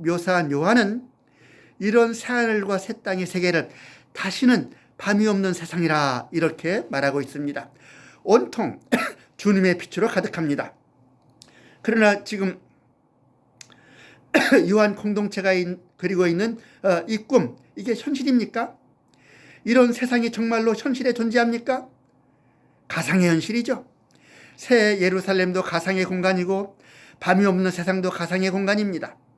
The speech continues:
그러나 이러한 가상현실을 그리고 꿈꾸게 된 것은 바로 말씀이 육신이 되어 저들의 삶에 오셨기 때문에 그릴 수 있게 된 것입니다. 저들은 이 가상의 현실을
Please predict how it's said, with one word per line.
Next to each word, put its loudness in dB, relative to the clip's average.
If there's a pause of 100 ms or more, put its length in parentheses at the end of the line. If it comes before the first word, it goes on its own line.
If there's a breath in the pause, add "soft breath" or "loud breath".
(1000 loud breath)
그러나 4
이러한 2
가상현실을 -2
그리고 -2
꿈꾸게 -2
된 -2
것은 -4 (460 loud breath)
바로 2 (400 soft breath)
말씀이 0
육신이 2
되어 2 (260 loud breath)
저들의 0
삶에 -6
오셨기 -6
때문에 0 (260 loud breath)
그릴 2
수 -2
있게 2
된 -4
것입니다. -6 (1400 soft breath)
저들은 4
이 0
가상의 -2
현실을 0